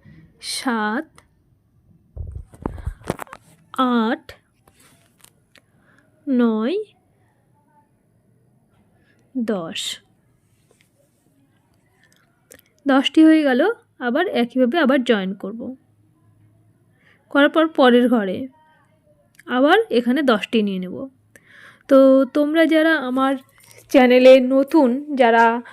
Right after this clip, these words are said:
আমার ভিডিওগুলি দেখছো, যারা আমার চ্যানেলটিকে এখনও সাবস্ক্রাইব করনি, তাদেরকে বলবো প্লিজ তোমরা তাড়াতাড়ি আমার চ্যানেলটিকে সাবস্ক্রাইব করো এবং পাশে থাকা বেল আইকনটি প্রেস করে সঙ্গে থাকো, যাতে করে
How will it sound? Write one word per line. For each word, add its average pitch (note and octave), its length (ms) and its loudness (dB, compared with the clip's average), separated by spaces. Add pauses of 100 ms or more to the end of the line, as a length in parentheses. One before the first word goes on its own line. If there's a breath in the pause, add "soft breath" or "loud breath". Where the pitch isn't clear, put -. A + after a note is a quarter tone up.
(320 loud breath)
আমার B3+ 340 -4
ভিডিওগুলি B3 680 0
দেখছো, B3 580 2
যারা A#3 360 0
আমার A#3+ 220 -2
চ্যানেলটিকে A#3+ 580 -4
এখনও A#3 340 -2
সাবস্ক্রাইব B3 580 -4
করনি, A3 480 2 (360 soft breath)
তাদেরকে C#4 420 2
বলবো C4+ 340 2
প্লিজ C4 460 -4
তোমরা A3 240 2
তাড়াতাড়ি A#3 400 -2
আমার A#3+ 200 -2
চ্যানেলটিকে G#3 580 -6
সাবস্ক্রাইব C#4+ 580 -2
করো D#4+ 180 2
এবং A#3+ 360 -2
পাশে C4 240 -2
থাকা D4 240 0
বেল A#3 260 0
আইকনটি G#3+ 680 -4 (180)
প্রেস G#3+ 300 0
করে C4 200 2
সঙ্গে A3 380 -2
থাকো, C4+ 420 -2 (360 loud breath)
যাতে C#4 280 2
করে D#4 400 4